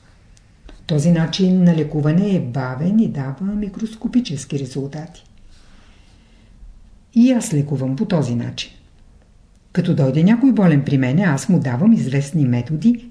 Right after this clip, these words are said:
известни съвети и му казвам: „Ако изпълняваш съветите ми, след шест месеца ще имаш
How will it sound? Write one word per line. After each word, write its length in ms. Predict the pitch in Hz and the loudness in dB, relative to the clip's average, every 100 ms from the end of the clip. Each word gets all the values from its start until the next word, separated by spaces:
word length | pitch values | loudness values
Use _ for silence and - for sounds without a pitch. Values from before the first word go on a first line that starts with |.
| - | -6
известни 580 | 139 117 127 160 175 147 | -4 -2 -2 -2 -2 -2
съвети 540 | - 131 131 123 233 | -2 -4 -4 -2 2
и 80 | 233 | 4
му 180 | 220 214 | 4 0
казвам: 440 | 233 220 - 123 - _ _ _ _ _ _ _ _ _ - _ _ - - - | -2 -2 -6 -12 -14 _ _ _ _ _ _ _ _ _ -20 _ _ -20 -20 -4
„Ако 240 | 160 170 | 0 2
изпълняваш 680 | 147 - 147 143 139 151 147 | 0 2 4 4 2 -2 -4
съветите 600 | - 147 143 147 170 202 | -2 2 2 0 0 2
ми, 120 | 220 | 2
след 340 | 226 143 131 - | 2 -2 -4 -2
шест 320 | 147 139 - | -2 -2 2
месеца 540 | 175 180 240 233 262 | 2 2 -2 0 -4
ще 240 | 247 - 143 | -4 -4 0
имаш 480 | 143 175 233 - | 2 2 0 -4